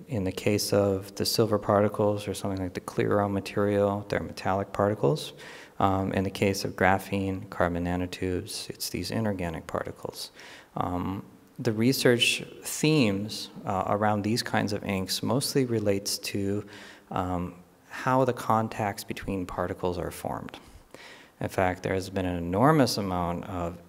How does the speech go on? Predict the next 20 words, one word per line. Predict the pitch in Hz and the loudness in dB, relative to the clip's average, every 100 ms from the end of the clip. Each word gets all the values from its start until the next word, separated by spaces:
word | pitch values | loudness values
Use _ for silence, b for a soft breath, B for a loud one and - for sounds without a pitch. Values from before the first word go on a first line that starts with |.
| - | -8
industry | 120 147 170 147 - 90 | 2 2 2 -2 -2 -4
investment, | 87 82 - - 87 85 85 - B B B - | -4 -4 -4 -6 -6 -6 -8 -14 B B B -14
most | - 107 - | -6 -6 -2
of | 101 | -2
which, | 95 - | -2 -4
I'm | 101 | -6
sorry | - 117 117 | 4 4 4
to | |
say, | - 92 | 2 0
has | 87 | -2
failed, | - - 147 85 73 - - B B B B | -2 4 4 4 2 -4 -14 B B B B
on | - | -8
trying | - 107 117 | 2 2 4
to | |
make | 107 98 92 - - | 2 2 0 -6 -14
carbon | - 104 104 92 | 2 4 4 0
nanotube | 95 95 90 98 87 | 0 0 -2 -4 -6
inks | 95 90 - | -6 -8 -4
that | - - | -4 -4
work. | 87 - - | -4 -6 -8